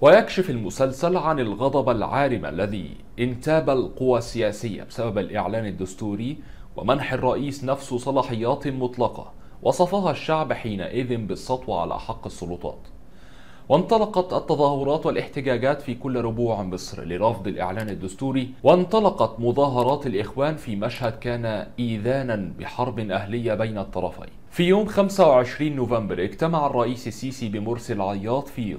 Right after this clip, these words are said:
قصر الرئاسة وقال له نصاً: "كده البلد رايحة في سكة الانقسام بسرعة شديدة جدًا.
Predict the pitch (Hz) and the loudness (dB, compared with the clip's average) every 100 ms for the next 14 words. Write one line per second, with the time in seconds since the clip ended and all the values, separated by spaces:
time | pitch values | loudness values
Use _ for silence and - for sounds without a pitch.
0 | - 127 - 120 110 101 85 - - - | -4 -4 -4 -6 -4 -2 -2 -2 -6 -12
1 | - - 120 117 123 120 131 135 - 101 | -10 -2 2 4 4 2 0 0 0 0
2 | 90 - - - - - 185 165 127 151 | -2 -12 -16 -18 -4 4 6 6 6 4
3 | 131 117 123 131 117 127 120 - 92 - | 4 4 2 2 -2 0 0 0 -6 -4
4 | 127 - 117 107 107 113 104 107 123 123 | -8 -6 -4 0 0 -2 -6 -8 -4 -4
5 | 123 104 101 120 104 110 - 95 104 104 | -2 -4 -4 -2 -2 -4 -6 -6 -6 -4
6 | 98 95 - - | -4 -6 -8 -12